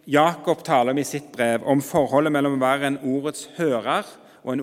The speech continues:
ordets gjører. For det er jo det vi står overfor her. Disse skriftlærde i Jerusalem, som, de, de kan skriftene, og de har svaret med en gang, men det ble ikke til nytte for dem.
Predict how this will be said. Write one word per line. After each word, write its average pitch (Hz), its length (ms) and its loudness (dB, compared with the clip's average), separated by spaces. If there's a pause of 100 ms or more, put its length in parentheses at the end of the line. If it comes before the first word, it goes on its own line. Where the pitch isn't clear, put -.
(120)
ordets 135 320 -8
gjører. 107 600 -4 (1160)
For 139 120 -2
det 151 80 4
er 156 40 0
jo 147 80 -2
det 160 120 2
vi 160 80 -4
står 139 320 -2
overfor 117 320 -8
her. 87 240 -10 (960)
Disse 151 200 -6
skriftlærde 165 600 0
i 156 80 4
Jerusalem, 165 560 0 (240)
som, 127 160 -8 (680)
de, 156 180 2
de 160 160 -4
kan 180 280 -4
skriftene, 123 540 -8 (680)
og 127 80 -4
de 143 80 2
har 143 80 -2
svaret 160 420 2
med 139 140 0
en 139 160 0
gang, 214 200 0 (1160)
men 151 160 0 (280)
det 143 120 -4
ble 139 100 2
ikke 160 160 -10
til 175 140 -4
nytte - 260 -10
for 180 240 -6
dem. 82 140 -8